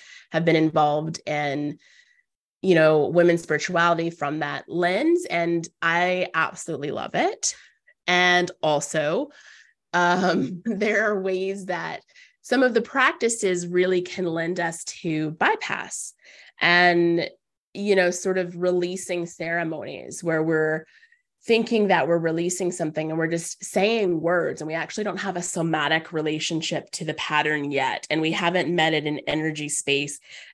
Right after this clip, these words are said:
and we don't really understand exactly what we're saying. And discharge is not that, right? So discharge is where we're looking and feeling something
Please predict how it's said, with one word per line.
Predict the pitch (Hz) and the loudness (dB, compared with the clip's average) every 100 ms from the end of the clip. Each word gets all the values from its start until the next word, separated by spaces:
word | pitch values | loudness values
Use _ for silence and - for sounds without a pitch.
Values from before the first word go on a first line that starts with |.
| - | 0
and | 165 175 | 4 4
we | 180 | 4
don't | 170 175 175 | 4 4 2
really | 170 170 - | -2 -2 -2
understand | 160 156 156 - - 156 160 165 160 151 156 - | -2 -2 -4 -6 -6 -6 -4 -4 -4 -6 -8 -6
exactly | 160 160 160 151 160 156 | -6 -2 2 2 2 0
what | 156 - | 0 -2
we're | 156 | -6
saying. | - 214 277 220 165 | -6 -2 0 0 0
And | 151 156 156 - - _ _ _ _ _ _ 175 | -2 -4 -6 -18 -20 _ _ _ _ _ _ -6
discharge | 190 254 - 269 240 | 0 0 2 2 4
is | 240 214 | 2 2
not | 196 175 165 | 2 2 2
that, | 143 - - - - | 0 -2 -10 -14 -8
right? | 190 175 180 180 | 2 6 6 4
So | 214 | 2
discharge | 214 262 - 277 | 2 0 0 0
is | 262 240 | 0 -2
where | 220 | 0
we're | 202 | 0
looking | 196 180 180 185 - 208 202 202 - - | 0 0 -4 -4 -6 -4 -4 -6 -6 -4
and | 165 160 | 0 0
feeling | - - 233 254 269 208 170 160 | -2 -2 2 4 4 4 2 0
something | - 143 147 - 147 147 262 | -4 -6 -8 -10 -8 -6 -6